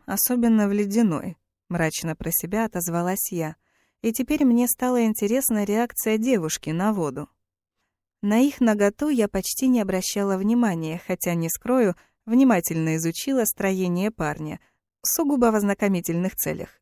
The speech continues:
ведь никогда же не видела. Юноша обнял подругу, они снова начали есть друг друга, он мял ее грудь, гладил спину. В свете луны эти двое смотрелись великолепно. От них пошел жар,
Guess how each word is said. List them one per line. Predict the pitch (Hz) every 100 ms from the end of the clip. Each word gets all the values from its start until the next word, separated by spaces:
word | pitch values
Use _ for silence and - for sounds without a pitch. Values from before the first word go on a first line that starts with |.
| _
ведь | 190 196 175 -
никогда | 180 180 190 208 247
же | 196
не | 165 165
видела. | 160 160 160 160 _ _ _ _ _
Юноша | 208 277 277 240 196
обнял | 196 208 185 175
подругу, | 170 170 202 277 226 208 -
они | 190 180
снова | - 220 247
начали | 196 196 - 196
есть | 202 196 180 170
друг | 170 180 220
друга, | 262 277 220 202 _ _ _ -
он | 254 233
мял | 226 226 220
ее | 208 196
грудь, | 190 220 285 - -
гладил | 185 214 233 214 233
спину. | 240 - 190 160 160 - _ _ _ _
В | -
свете | 247 285 254
луны | 226 220 262 302 233
эти | -
двое | 180 202 302 262
смотрелись | - 185 - 269 262 220 -
великолепно. | 190 220 247 - 269 277 190 - - - _ _ -
От | 202 -
них | 233 262 -
пошел | - 202 - - 226 226
жар, | 233 196 160 -